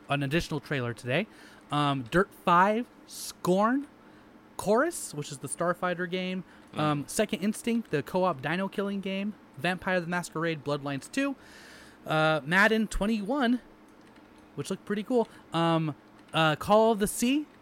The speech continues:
Speaker 1: The Ascent, which is that cyberpunk looking game, The Medium, a horror game about a medium balancing between two spooky worlds in the real world,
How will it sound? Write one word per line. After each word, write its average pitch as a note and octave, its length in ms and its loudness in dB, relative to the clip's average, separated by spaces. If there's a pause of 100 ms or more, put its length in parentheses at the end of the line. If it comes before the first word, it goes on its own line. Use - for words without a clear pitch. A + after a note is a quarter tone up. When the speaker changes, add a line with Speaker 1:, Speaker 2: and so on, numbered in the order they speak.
(500)
Speaker 1:
The D#3 220 0
Ascent, C#4 580 2 (420)
which D#3+ 120 -6
is D#3+ 80 -6
that E3+ 140 0
cyberpunk F#3 480 -2
looking G#3+ 200 -4
game, G#3 280 0 (680)
The E3+ 120 2
Medium, A#3+ 520 4 (360)
a - 40 -8
horror F#3+ 220 4
game F#3 280 0
about D#3+ 220 4
a - 40 2
medium E3 280 0
balancing D#3 360 0
between D3 260 -2
two D#3 340 -2
spooky - 300 -8
worlds F3+ 340 0
in C#3+ 100 -4
the B2+ 60 -6
real F3+ 200 0
world, F#3+ 220 0